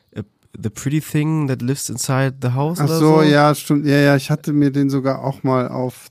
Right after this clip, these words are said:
Speaker 2: die, die Liste gepackt, ja.
Speaker 1: Ja, auch spannender Regisseur und Longlegs sieht wirklich geil aus. Ich finde,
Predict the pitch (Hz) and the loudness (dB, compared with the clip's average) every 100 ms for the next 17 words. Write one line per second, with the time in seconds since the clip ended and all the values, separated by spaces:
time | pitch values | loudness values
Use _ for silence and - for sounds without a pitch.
0 | - 123 123 117 117 123 123 135 - 120 | -6 -2 0 -2 -4 -4 -4 -4 -6 -8
1 | 110 - 107 - 120 117 120 120 - 90 | -8 -8 -10 -10 -6 0 2 0 -2 0
2 | 143 156 - 95 - 147 135 120 113 127 | 0 -2 -8 -8 0 2 2 0 -2 -4
3 | 117 107 - _ _ _ _ _ _ _ | -4 -4 -10 _ _ _ _ _ _ _
4 | 110 131 127 113 110 110 - - 110 110 | 0 4 2 0 -6 -6 -6 -4 -2 -2
5 | - - 123 127 123 | -4 -2 2 2 0